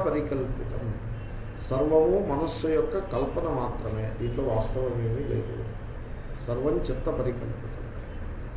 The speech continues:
ఏమండి, ఇంకో దృష్టాంతం చెప్పమంటారా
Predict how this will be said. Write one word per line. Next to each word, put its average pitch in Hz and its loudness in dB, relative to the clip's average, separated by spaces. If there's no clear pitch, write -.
ఏమండి, 190 2
ఇంకో 156 4
దృష్టాంతం 202 2
చెప్పమంటారా 190 2